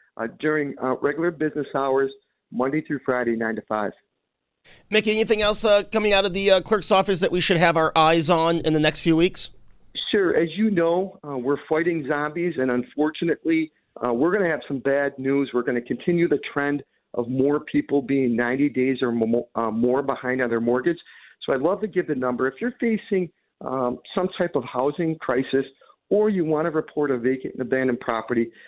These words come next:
Speaker 1: please contact us at seven one six, uh,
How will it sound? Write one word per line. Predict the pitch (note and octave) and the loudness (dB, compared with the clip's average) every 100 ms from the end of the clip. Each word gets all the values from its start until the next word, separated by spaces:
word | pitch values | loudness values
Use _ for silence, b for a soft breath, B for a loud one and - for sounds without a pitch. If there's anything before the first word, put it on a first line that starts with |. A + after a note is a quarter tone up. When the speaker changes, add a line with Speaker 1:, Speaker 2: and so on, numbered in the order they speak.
| B B - | B B -2
Speaker 1:
please | F#3 G3+ G3+ | 0 0 -2
contact | - D#3+ D#3 D#3 C#3+ D3 | -4 -2 -2 -2 -2 0
us | C#3 - - | -2 -4 -6
at | B2 - - | -6 -6 -8
seven | A2 G#2+ C3+ | -6 -2 -2
one | D3+ F#3+ F#3 - | -2 -2 -4 0
six, | C3+ C#3 - _ _ _ _ - | 0 0 -8 _ _ _ _ -8
uh, | A#2 A#2 | -4 -4